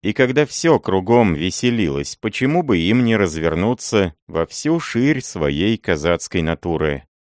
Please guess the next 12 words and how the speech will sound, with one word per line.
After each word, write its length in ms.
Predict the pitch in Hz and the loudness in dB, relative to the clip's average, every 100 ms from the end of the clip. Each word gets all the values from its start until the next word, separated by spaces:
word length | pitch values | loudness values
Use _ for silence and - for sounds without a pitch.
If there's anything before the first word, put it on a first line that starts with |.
| _ | _
От 200 | - 90 | -4 -2
наблюдательности 920 | 110 104 101 101 - - 147 143 - 120 | 0 0 0 2 0 0 0 0 0 -2
горцев 560 | 92 127 143 135 123 | 2 2 2 -2 -2
не 120 | 123 | 0
ускользнула 800 | 127 127 - 131 117 120 117 80 | 0 0 0 0 2 0 2 2
эта 300 | 73 73 85 | 2 2 -2
характерная 880 | 80 95 85 - - 95 80 78 78 | -2 0 -2 -2 0 0 2 -2 -2
черта 640 | - 95 78 - 120 135 - - | -2 -4 -2 0 2 0 -6 -4
из 260 | 90 78 | -2 -4
быта 460 | 73 73 131 143 131 | -4 -2 0 2 2
русского 460 | 104 107 - 101 | 2 -2 0 0
человека, 720 | - 110 92 87 73 76 65 | 0 0 2 2 0 -2 -6